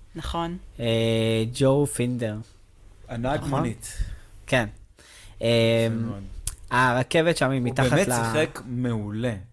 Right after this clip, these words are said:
Speaker 3: מעולה הוא עשה אותו.
Speaker 2: מ-, אה, וואו, מדהים. ממש.
Speaker 3: אגב,
Speaker 2: אה,
Speaker 3: אה, ה-,
Speaker 2: כן.
Speaker 3: כל העמדות שלו, הרי הם היו צריכים, אה, לייצר, נראה לי שלחתי לך את זה, הם היו צריכים לייצר... אה,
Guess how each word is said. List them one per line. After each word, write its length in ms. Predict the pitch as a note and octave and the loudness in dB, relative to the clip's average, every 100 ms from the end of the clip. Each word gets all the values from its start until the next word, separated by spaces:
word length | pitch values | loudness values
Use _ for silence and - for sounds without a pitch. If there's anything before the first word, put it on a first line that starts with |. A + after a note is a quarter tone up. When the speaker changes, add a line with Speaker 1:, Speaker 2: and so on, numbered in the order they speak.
| A2+ | -6
Speaker 3:
מעולה 760 | A#2+ A#2+ A#2+ A#2 A#2+ B2 D#3+ | -4 -2 -2 -2 -2 0 0
הוא 120 | C#3 | -2
עשה 220 | G2+ - | -6 -10
אותו. 260 | F#2+ F#2 - - - - | -12 -16 -20 -20 -10 -6
Speaker 2:
מ-, 220 | A#2+ B2+ C#3 - - | -2 0 -2 -4 0
אה, 260 | D3 E3+ A#2 | 4 4 4
וואו, 200 | A2+ A#2+ | 0 0
מדהים. 360 | G2+ G2+ A#2 F#2+ - - - - - - - - - - - | -2 -4 -4 -6 -14 -20 -20 -20 -20 -20 -20 -20 -20 -18 -6
ממש. 380 | B2 A#2+ A2+ - | -2 -2 -4 -6
Speaker 3:
אגב, 380 | A#2 C#3 D#3 A#2+ | -4 0 0 0
Speaker 2:
אה, 40 | C3 C3 B2 B2 | 2 4 2 0
Speaker 3:
אה, 160 | B2 A2+ | -2 -2
ה-, 40 | |
Speaker 2:
כן. 160 | A2 - | 0 2
Speaker 3:
כל 100 | F#3+ | 2
העמדות 400 | E3 A#2 A2+ C#3 | 2 0 -2 -2
שלו, 200 | - E3 | -2 -2
הרי 120 | A#2 | -2
הם 120 | G#2+ G#2 | -4 -6
היו 120 | A#2 | -8
צריכים, 400 | - - B2 A#2+ | -10 -8 -6 -4
אה, 200 | A#2 A2 | -4 -6
לייצר, 540 | G#2+ G2+ - A2+ A2+ A#2+ A#2+ - - - | -8 -8 -6 -6 -6 -8 -12 -20 -20 -14
נראה 140 | A2 A#2 | -8 -6
לי 60 | |
שלחתי 320 | C#3 A#2+ G#2+ A#2+ | -4 -6 -6 -8
לך 120 | G2+ | -10
את 80 | F#2 | -12
זה, 60 | - - - - - | -16 -18 -18 -14 -6
הם 60 | |
היו 80 | C3 | -6
צריכים 200 | - F#3+ | -4 -4
לייצר... 500 | E3 A#2+ - C3+ C#3 C#3+ - - - - - - - - - - - | -2 -2 -2 -4 -4 -8 -14 -20 -20 -20 -20 -20 -20 -20 -20 -20 -16
אה, 60 | G#2+ | -10